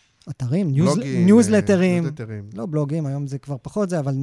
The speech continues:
Speaker 1: כן, ניוזלטרים, חד משמעית.
Speaker 2: אבל אתה מרגיש שזה שאתה לא
Speaker 1: סאבסטאק, כל מיני, כן. טוויטר,
Speaker 2: שאתה,
Speaker 1: עד
Speaker 2: שאתה
Speaker 1: כמה
Speaker 2: לא
Speaker 1: שאפשר.
Speaker 2: ברשת החברתית עדיין המרכזית, זה לא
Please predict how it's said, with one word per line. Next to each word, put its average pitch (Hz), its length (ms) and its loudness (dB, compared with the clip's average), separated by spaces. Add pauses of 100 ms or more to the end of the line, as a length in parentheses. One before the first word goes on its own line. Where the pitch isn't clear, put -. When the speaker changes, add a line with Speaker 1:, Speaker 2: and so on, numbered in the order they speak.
(180)
Speaker 1:
כן, 190 180 -6
ניוזלטרים, 160 580 -6
חד 160 200 -10
משמעית. 156 360 -6
Speaker 2:
אבל 117 80 -8
אתה 123 120 -2
מרגיש 147 280 -4
שזה 131 220 -4
שאתה 185 160 4
לא 156 40 2
Speaker 1:
סאבסטאק, 135 440 4
כל 196 120 2
מיני, 190 300 -2
כן. 196 180 -4 (420)
טוויטר, 180 480 0 (360)
Speaker 2:
שאתה, 143 300 -4
Speaker 1:
עד 151 80 -2
Speaker 2:
שאתה 143 160 -4
Speaker 1:
כמה - 100 -4
Speaker 2:
לא 117 60 2
Speaker 1:
שאפשר. 131 300 0
Speaker 2:
ברשת 131 240 -2
החברתית 120 460 -8
עדיין 127 300 -6
המרכזית, 117 560 -10
זה 117 140 -10
לא 139 300 -6